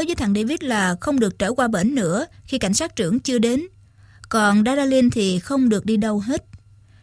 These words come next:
Không phải chuyện cho một đứa bé gái đi xem. Cho nên mấy đứa tớ quan sát qua cửa sổ. Một chút sau,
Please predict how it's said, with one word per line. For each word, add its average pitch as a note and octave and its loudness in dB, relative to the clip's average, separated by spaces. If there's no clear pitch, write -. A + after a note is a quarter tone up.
Không D#4+ -4
phải C4+ 4
chuyện G#3+ 2
cho C4 2
một G#3+ 4
đứa B3 2
bé C#4 2
gái C#4 -2
đi C4+ 0
xem. B3+ 2
Cho A#3 2
nên G#3+ 4
mấy B3+ 0
đứa C#4 0
tớ C4 2
quan A#3+ 2
sát D4+ -2
qua C4 -2
cửa G#3 -2
sổ. F#3+ -2
Một A3 0
chút F#4 0
sau, A#3 -2